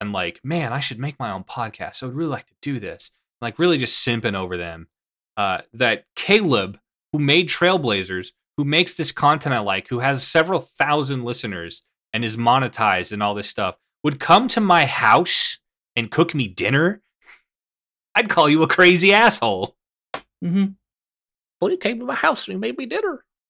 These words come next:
Speaker 1: And dessert. He made tiramisu.
Speaker 2: That's very nice of him.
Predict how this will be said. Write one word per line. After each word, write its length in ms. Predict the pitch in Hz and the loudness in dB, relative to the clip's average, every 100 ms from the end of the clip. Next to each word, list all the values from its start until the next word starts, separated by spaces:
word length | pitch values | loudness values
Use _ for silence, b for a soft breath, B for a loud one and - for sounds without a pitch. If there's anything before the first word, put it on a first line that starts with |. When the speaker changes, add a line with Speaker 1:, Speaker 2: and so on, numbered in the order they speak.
| - | 2
Speaker 1:
And 180 | 330 339 | 2 4
dessert. 340 | 254 262 226 | 6 8 8
He 100 | 143 | 6
made 200 | 196 147 | 0 0
tiramisu. 520 | 151 143 104 - - - _ _ _ _ _ _ _ _ _ _ _ _ _ _ | -2 -4 -6 -10 -14 -16 _ _ _ _ _ _ _ _ _ _ _ _ _ _
Speaker 2:
That's 180 | 214 220 | -8 -6
very 260 | 233 233 208 | -4 -2 -2
nice 340 | 175 196 175 | -2 -4 -4
of 100 | 156 | -6
him. 240 | 151 120 | -6 -6